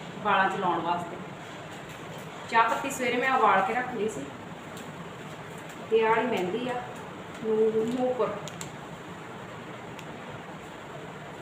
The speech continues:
ਐਕਸਪਾਇਰ ਵੀ ਨਾ ਹੋ ਗਈ ਹੋਵੇ।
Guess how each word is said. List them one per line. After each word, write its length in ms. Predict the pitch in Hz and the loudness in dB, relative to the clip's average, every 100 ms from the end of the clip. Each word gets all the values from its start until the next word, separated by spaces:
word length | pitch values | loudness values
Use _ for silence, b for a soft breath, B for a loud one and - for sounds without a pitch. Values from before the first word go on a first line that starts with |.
| - - - - - - - - - - - - - - - - | -10 -10 -8 -8 -10 -10 -10 -10 -10 -10 -10 -10 -12 -12 -12 -6
ਐਕਸਪਾਇਰ 460 | 240 247 254 247 247 | -4 0 8 10 10
ਵੀ 80 | 285 | 6
ਨਾ 80 | 302 | 4
ਹੋ 240 | 262 233 | 4 2
ਗਈ 80 | 240 | 0
ਹੋਵੇ। 160 | 226 | 0